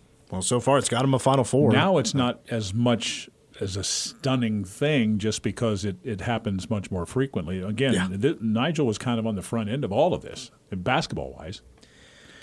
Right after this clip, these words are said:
Speaker 1: Boy, he looked good in that <laughs> game against K-State. Uh,
Speaker 2: Ooh.
Speaker 1: he was not missing. Um, uh, speaking of K-State hoops, why? Let's give away some tickets.
Speaker 2: Okay.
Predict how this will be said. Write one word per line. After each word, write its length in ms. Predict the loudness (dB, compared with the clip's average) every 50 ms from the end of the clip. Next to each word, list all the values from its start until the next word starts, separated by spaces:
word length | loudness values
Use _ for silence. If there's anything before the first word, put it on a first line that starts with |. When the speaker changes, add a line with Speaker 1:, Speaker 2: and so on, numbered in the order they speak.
| -20 -20 -20 -20 -20 _ _ _ _ _ _ -10 _
Speaker 1:
Boy, 160 | 0 2 4
he 80 | 6 6
looked 220 | 6 6 4 4
good 180 | 4 4 6 6
in 120 | 6 6 6
that 280 | 6 4 4 4 2 4
<laughs> 20 |
game 260 | 6 8 8 8 8
against 300 | 6 6 6 4 4 4
K-State. 680 | 6 6 6 8 6 6 8 8 8 8 8 6 6 6
Uh, 40 | 6
Speaker 2:
Ooh. 140 | 6 6
Speaker 1:
he 140 | 6 6 4
was 260 | 4 4 2 2 2 2
not 260 | 4 4 4 4 4
missing. 520 | 4 4 4 4 4 4 2 0 -2 2
Um, 360 | 4 6 6 8 6 6 4 4 4
uh, 140 | 4 4 6
speaking 580 | 6 6 6 6 4 4 4 4 2 2 2 2
of 140 | 2 0 0
K-State 480 | 0 0 0 0 0 -2 -2 -4 -4
hoops, 520 | -4 -4 -2 -2 -2 0 0 2 2 0 -2 -6 -14 -20 -20 -20 -20 -20 -20 -20 -20 -20 -20 _ _ -2
why? 360 | 2 6 6 8 8 6 4 2 -4 _ -20 -20 -20 -20 -20 _ _ _ _
Let's 100 | -6 0
give 140 | 0 2 4
away 140 | 4 2
some 140 | 2 2 0
tickets. 460 | 0 0 0 -2 -2 -6 -4 0 2
Speaker 2:
Okay. 320 | 2 4 4 2 2 2